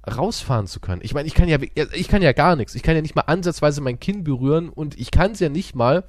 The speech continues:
also ich kann sie gerade so auf die Oberlippe legen. Gerade so.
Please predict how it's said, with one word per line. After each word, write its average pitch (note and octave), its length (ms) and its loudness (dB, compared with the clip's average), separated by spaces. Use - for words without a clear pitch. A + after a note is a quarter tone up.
also C#3 140 -2
ich - 20 -16
kann F#3+ 140 6
sie E3+ 120 0
gerade A3 520 4
so F#3+ 160 -2
auf - 140 0
die F3+ 80 -6
Oberlippe A#2+ 500 2
legen. E2 320 -2
Gerade D3 320 6
so. D#2+ 260 -6